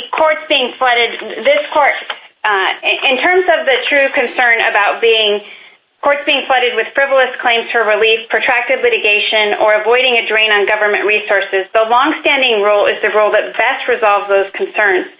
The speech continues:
Injury in fact ensures that cases and controversies involving concrete harms, and they're not made up, com-, com-, there's, excuse me, and they're not made up claims. There's no one that contests the injury in this case.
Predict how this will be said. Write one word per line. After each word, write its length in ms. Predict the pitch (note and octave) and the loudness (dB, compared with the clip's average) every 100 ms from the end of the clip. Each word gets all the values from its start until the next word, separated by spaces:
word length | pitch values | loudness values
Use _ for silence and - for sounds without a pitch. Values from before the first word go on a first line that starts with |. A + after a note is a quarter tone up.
| - - - - | -16 -14 -12 -4
Injury 380 | C4 C#4 D#4 D#4 | -2 2 2 2
in 140 | D4 | 0
fact 260 | D4 C4 C4 | 0 0 -2
ensures 440 | A#3+ - B3 C4 | -2 0 0 0
that 120 | B3 - | -2 -2
cases 360 | A3+ A#3 B3+ | -2 0 0
and 160 | A3+ G3+ | 0 -2
controversies 840 | - A#3+ B3 A#3 G#3+ - G#3+ G#3+ G#3 - - - | 0 0 0 0 0 0 -2 -2 -4 -12 -12 -6
involving 600 | - G#3+ B3 C4+ D4+ B3+ - | -4 0 2 2 2 0 0
concrete 540 | B3 A#3+ A#3 B3 A3+ | 0 0 0 -2 -2
harms, 560 | - A#3+ B3 G3 F#3+ G3 - - - | -2 0 2 2 0 -4 -12 -18 -12
and 320 | - A#3 A3 | -4 -2 0
they're 160 | A3+ A3+ | 2 2
not 300 | A#3 C#4 - | 2 0 0
made 160 | A#3 G3+ | 0 0
up, 240 | E3+ - | 0 -2
com-, 240 | - F4+ - | -4 -6 -4
com-, 240 | - A#3 G3+ - | -4 -2 -4 -4
there's, 240 | A3+ A3+ A3+ - _ | -2 -2 -2 -14 _
excuse 240 | - C4 B3+ | -6 -2 0
me, 160 | A3 G3 | 0 0
and 160 | A#3 A#3+ | 0 0
they're 160 | B3 | 2
not 160 | C4+ C4+ A#3 | 0 0 0
made 80 | |
up 160 | F#3+ F3 - | 0 -2 -2
claims. 240 | F#3+ E3+ F#3 A#3+ | -2 -2 -2 -2
There's 160 | A#3 | -2
no 240 | A#3+ C#4+ D#4+ | 0 2 2
one 160 | D#4 | 2
that 160 | B3+ - | 0 0
contests 400 | B3 A3 G#3+ G#3+ | -2 -2 -2 -2
the 80 | A3 | -2
injury 400 | A3 G#3 A3 G#3 | -2 0 0 2
in 80 | G3 | 2
this 160 | F#3+ - | 0 -2
case. 320 | A#3 G3+ F#3 | 0 0 -2